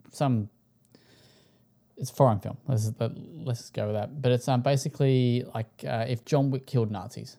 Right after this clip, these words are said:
That, that's like if you had to, you know, give someone like a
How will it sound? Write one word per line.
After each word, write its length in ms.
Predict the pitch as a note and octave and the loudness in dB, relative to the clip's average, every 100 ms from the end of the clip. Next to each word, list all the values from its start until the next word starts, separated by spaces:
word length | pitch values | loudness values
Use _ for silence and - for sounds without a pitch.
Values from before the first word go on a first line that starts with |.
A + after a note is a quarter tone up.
| - | -8
That, 180 | A#2 | -8
that's 220 | A2 A2 - | -4 -6 -4
like 220 | A2 A2 | -4 -4
if 200 | C#3 - | -6 -2
you 60 | |
had 220 | A2+ A2 A2 | 0 0 0
to, 300 | A2 G#2+ G#2+ _ _ _ _ _ _ _ _ _ _ _ _ _ _ _ _ _ _ _ _ _ _ _ | -2 -2 -4 _ _ _ _ _ _ _ _ _ _ _ _ _ _ _ _ _ _ _ _ _ _ _
you 100 | C3 | -4
know, 100 | G#2+ | -2
give 160 | A2 A2 | -4 -4
someone 240 | A2+ G#2+ | -2 -2
like 160 | G2+ G#2 | -4 -4
a 140 | G2 | -4